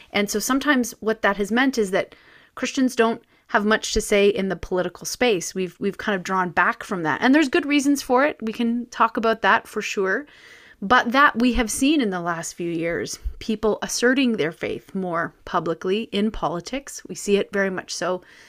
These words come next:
in the States. They talk about that. So what does it mean to bring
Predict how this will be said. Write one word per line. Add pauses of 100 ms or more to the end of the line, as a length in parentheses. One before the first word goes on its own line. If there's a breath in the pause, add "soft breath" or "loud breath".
(140)
in
the
States.
They
talk
about
that. (540 loud breath)
So
what
does
it
mean
to
bring